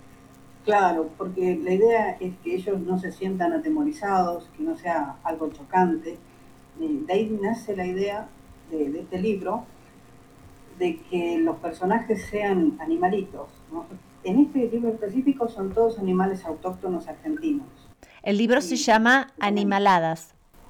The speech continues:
Speaker 1: Exacto, sí, sí, Animaladas.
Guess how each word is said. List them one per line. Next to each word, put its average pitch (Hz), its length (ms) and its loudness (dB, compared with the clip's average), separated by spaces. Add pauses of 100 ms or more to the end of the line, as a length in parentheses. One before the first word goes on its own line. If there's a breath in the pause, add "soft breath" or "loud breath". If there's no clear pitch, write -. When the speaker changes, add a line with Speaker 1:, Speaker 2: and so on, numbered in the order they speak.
(640)
Speaker 1:
Exacto, 185 680 2
sí, 185 180 -4
sí, 170 160 -4
Animaladas. 160 720 0